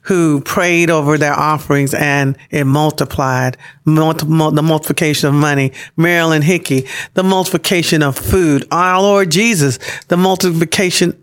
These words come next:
of fish and bread. I mean, Elijah, the multiplication of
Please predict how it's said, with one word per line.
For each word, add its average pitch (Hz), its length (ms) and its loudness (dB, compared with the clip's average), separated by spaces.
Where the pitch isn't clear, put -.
of 151 180 -2
fish - 680 -2
and 151 460 0
bread. 143 580 0
I 208 180 -2
mean, 196 420 2
Elijah, 180 1040 0
the 160 80 -4
multiplication 175 960 0
of 147 440 0